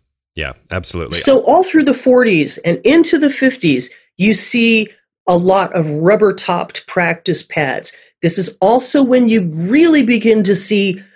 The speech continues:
Speaker 2: the tilt,
Speaker 1: Hmm.
Speaker 2: the, the, the tilt to accommodate traditional grip. A lot of those pads are happening in the forties and forward. Um, and, and, and really from, from, I would say, roughly late thirties, early forties,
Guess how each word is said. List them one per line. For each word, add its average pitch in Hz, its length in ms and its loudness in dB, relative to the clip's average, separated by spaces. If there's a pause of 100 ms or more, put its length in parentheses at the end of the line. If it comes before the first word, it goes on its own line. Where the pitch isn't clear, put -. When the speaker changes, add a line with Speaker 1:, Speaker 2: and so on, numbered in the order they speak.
(260)
Speaker 2:
the 170 160 2
tilt, - 580 -2 (160)
Speaker 1:
Hmm. 90 160 -6
Speaker 2:
the, 165 300 -2
the, 160 320 -2
the 165 140 -2
tilt 208 360 0 (120)
to 170 180 0
accommodate 185 580 0
traditional 156 540 -4
grip. 151 340 -2 (460)
A 151 100 0
lot 180 420 0
of 269 100 2
those 226 180 4
pads 185 400 -2
are 180 60 0
happening 175 640 0 (360)
in 175 400 2
the 165 100 0
forties 151 640 0 (220)
and 156 480 0 (380)
forward. 143 560 0 (500)
Um, 156 640 0 (380)
and, 185 200 0
and, 190 160 2
and 196 240 0
really 247 360 4
from, 180 420 0
from, 180 500 2
I 180 140 0
would 190 120 2
say, 190 200 2
roughly 180 480 2
late 185 280 0
thirties, 202 380 2
early 190 240 4
forties, 190 640 0